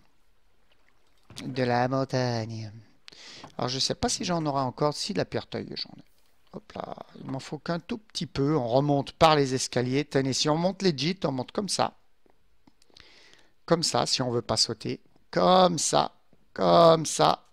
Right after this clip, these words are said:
et voilà. Ah, vous voyez, c'est faisable. Alors j'ai trente-cinq niveaux, j'attends d'avoir trente-neuf,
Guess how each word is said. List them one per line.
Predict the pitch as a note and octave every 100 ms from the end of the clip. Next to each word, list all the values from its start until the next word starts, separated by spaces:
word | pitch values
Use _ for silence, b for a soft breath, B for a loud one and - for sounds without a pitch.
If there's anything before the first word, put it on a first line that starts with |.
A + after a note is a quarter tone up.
| _
et | G#3+ G#3
voilà. | F#3+ E3+ D3 C#3 - _
Ah, | F3+ E3+
vous | C3+ C3
voyez, | E3 A3+ C4+
c'est | - F#3+
faisable. | F3 C#3+ C#3+ B2 A2 _ _ _ _ _ _ _ - _ _ - B B B B -
Alors | F#3
j'ai | G3+ A3
trente-cinq | A3+ C4+ - C4
niveaux, | B3+ B3+ B3+ B3+
j'attends | G#3 - B3+
d'avoir | B3 A#3+ A3
trente-neuf, | - A3 - G#3+ A#3+ -